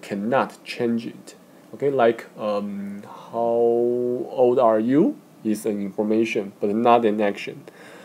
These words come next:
Action is something that you not just know it, but you also can control, somewhat control its value. For example, uh,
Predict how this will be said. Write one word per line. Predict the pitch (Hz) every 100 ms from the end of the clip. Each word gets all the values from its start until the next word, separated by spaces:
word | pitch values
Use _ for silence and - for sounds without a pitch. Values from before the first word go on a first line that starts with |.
| - -
Action | 214 254 190
is | 147 131
something | 151 160 147 127
that | 120 117 117
you | 120
not | 131 135 -
just | 139 135 127
know | 135 143
it, | 123 95
but | 104
you | 104 107
also | 113 117 117
can | - 101 104
control, | - 110 98 - - 160 113 - - - _ _ _
somewhat | - - 147 143 139 113
control | - 107 98 - 127 107
its | 104
value. | - 107 101 - - - - - - -
For | 117
example, | 110 - 120 117 107 - - 117
uh, | 110 110